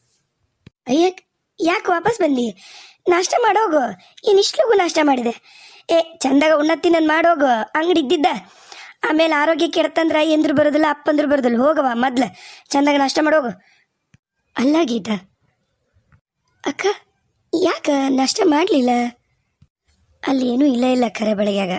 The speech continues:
ಕರೆ ಬಳಿಗೆ ಪೂರಾ ಖಾಲಿ ಐತಿ. ಒಂದು ತುತ್ ನೆಷ್ಟ್ ಅವಲಕ್ಕಿ ಅದ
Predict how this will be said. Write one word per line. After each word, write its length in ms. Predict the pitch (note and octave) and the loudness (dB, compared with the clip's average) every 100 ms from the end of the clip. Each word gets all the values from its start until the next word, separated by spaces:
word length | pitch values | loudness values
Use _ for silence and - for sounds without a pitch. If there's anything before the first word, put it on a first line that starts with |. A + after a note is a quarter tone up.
| - | -10
ಕರೆ 240 | - A#3 B3 | -4 0 0
ಬಳಿಗೆ 220 | B3+ B3 | 0 -2
ಪೂರಾ 300 | B3 A#3+ C4+ | 0 0 0
ಖಾಲಿ 400 | C4+ A#3 A3+ A3 | 0 -2 0 -2
ಐತಿ. 220 | F#3 G3 - - - - - - - _ | -4 -12 -14 -20 -20 -20 -20 -20 -20 _
ಒಂದು 320 | C#4 C4+ C4 B3+ A#3+ A#3+ A3+ A3+ A#3+ F#4+ _ _ | -2 0 0 2 2 0 0 -2 -4 -8 _ _
ತುತ್ 280 | - D#4+ - | -6 -6 0
ನೆಷ್ಟ್ 300 | C#4 D4 - | 0 0 -4
ಅವಲಕ್ಕಿ 300 | A#3+ A#3+ | -2 -2
ಅದ 60 | A#3 | -2